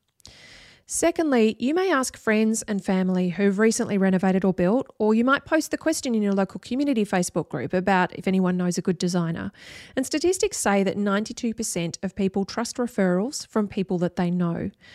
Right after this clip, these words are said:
But if those friends and family have never renovated or built before and that was their first time, their project may not necessarily be a good gauge of best practice, a great experience,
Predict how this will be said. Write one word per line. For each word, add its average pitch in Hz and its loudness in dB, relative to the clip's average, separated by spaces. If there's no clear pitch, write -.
But 277 2
if 294 -2
those 330 4
friends 226 0
and 208 0
family 185 0
have 208 -2
never 233 4
renovated 202 4
or 180 2
built 175 0
before 185 0
and 196 2
that 190 2
was 214 0
their 196 2
first 185 0
time, 180 -4
their 330 2
project 302 0
may 220 0
not 214 0
necessarily 196 2
be 180 2
a 180 4
good 180 2
gauge 175 2
of 185 -4
best 170 -4
practice, 240 0
a - -2
great 180 -2
experience, 233 0